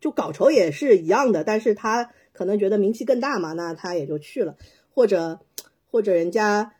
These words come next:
就是我也遇到过作者刚，刚那个签合同了，然后，呃，因为对合同里面的具体条款，比如什么送审，我们有一些送，就是合同，我们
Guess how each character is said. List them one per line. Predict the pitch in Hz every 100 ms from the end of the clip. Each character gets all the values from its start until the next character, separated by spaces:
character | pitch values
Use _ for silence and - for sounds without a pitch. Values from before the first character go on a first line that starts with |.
| _ _ -
就 | 196
是 | 202
我 | 185 202
也 |
遇 | 208
到 | 220 - 240 -
过 | 285
作 | 240 269 220
者 | 185 302 392 339 -
刚， | 269 262 269 302 _ _
刚 | - 285 294 339 - _ _
那 | - 247
个 | 233 208
签 | 208 269
合 | 302 185
同 | 247
了， | 214 185
然 | 185 196
后， | 262 226 226 - _ _ -
呃， | 196 190 185
因 | 262
为 | 269 247
对 | 320
合 | - 202
同 | 240 269
里 | 190
面 | 202
的 | 220
具 | 359
体 | 247 196
条 | - 180
款， | - 160 196
比 |
如 | 180 196
什 | 165
么 | 175 202 - _ _
送 | - - 269
审， | 226 196 175 180 190 - 240 202
我 |
们 | 196
有 | 262
一 | 190
些 | 247
送， | 254 403 311 - -
就 | 320
是 | 311 240
合 | - 185 196
同， | 539 453 202 160
我 | 196 170
们 | 170